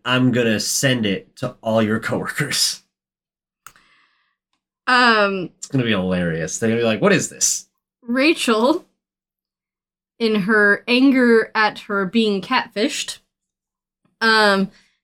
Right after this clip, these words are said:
Speaker 2: has a Tails tech gun that she is pointing at Olive Garden guy.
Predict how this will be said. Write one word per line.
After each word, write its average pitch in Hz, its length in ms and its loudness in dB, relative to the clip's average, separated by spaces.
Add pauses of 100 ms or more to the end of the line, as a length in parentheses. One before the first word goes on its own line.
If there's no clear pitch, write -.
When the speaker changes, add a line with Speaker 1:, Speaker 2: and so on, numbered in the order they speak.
Speaker 2:
has 277 100 2
a 277 80 0
Tails 294 380 -2
tech 196 260 -4
gun 180 320 2
that 165 140 -2
she 208 100 -2
is 185 100 0
pointing 180 360 0
at 170 160 -2
Olive 175 260 0
Garden 170 320 0
guy. 185 380 0